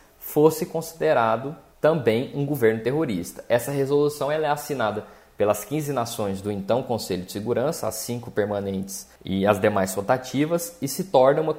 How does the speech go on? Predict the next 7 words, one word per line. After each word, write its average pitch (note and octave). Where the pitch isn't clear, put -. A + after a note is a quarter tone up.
uma B2+
resolução D3+
oficial -
do C3
Conselho C3
de -
Segurança. B2+